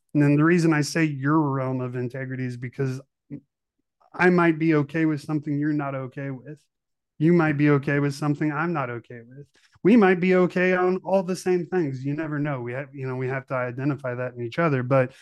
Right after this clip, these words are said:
your realm of integrity, if you're not okay doing what you're doing, that is the number one killer of inspiration.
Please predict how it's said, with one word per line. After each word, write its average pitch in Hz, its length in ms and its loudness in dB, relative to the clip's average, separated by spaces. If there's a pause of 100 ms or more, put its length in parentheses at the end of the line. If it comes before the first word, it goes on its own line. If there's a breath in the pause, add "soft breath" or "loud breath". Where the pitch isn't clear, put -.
(320 loud breath)
your 151 340 -2
realm 160 320 -2
of 143 140 -4
integrity, 135 600 -8
if 120 200 -10
you're 156 120 0
not 151 220 0
okay 143 380 -4
doing 131 360 -4
what 131 220 -8
you're 131 100 -10
doing, 127 440 -4 (440)
that 139 160 -2
is 135 140 -6
the 131 100 -6
number 131 280 -4
one 123 180 -4
killer 120 320 -8
of 113 120 -8
inspiration. 113 760 -8